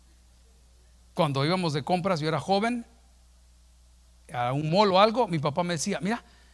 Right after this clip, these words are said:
eh, aquí me voy a sentar, aquí me voy a sentar. No me vayas a molestar, aquí tráeme las bolsas". Y yo veía que mi papá pasaba así.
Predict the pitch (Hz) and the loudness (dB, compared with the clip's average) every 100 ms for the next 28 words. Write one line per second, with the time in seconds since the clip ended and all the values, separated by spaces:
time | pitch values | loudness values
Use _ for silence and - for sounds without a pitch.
0 | - - - - - 262 262 233 247 285 | -20 -12 -8 -6 -2 0 0 0 2 0
1 | - - - - - - - - - - | -2 -20 -20 -20 -20 -20 -20 -20 -8 -2
2 | 139 226 185 160 131 - - - - - | 0 2 2 0 -4 -12 -18 -20 -20 -20
3 | - - - - - - - - - - | -20 -20 -20 -20 -20 -20 -20 -20 -20 -20
4 | - - - - - - 143 214 233 214 | -20 -20 -20 -20 -20 -8 0 4 6 6
5 | 190 170 143 294 294 - 151 202 190 175 | 6 2 0 -2 -2 -2 0 0 2 2
6 | 165 127 104 - - - - - - - | 2 0 -4 -6 -10 -14 -18 -18 -12 -10
7 | 170 190 139 139 175 170 160 185 180 233 | -6 -6 -4 -6 -8 -6 -6 -6 -10 -14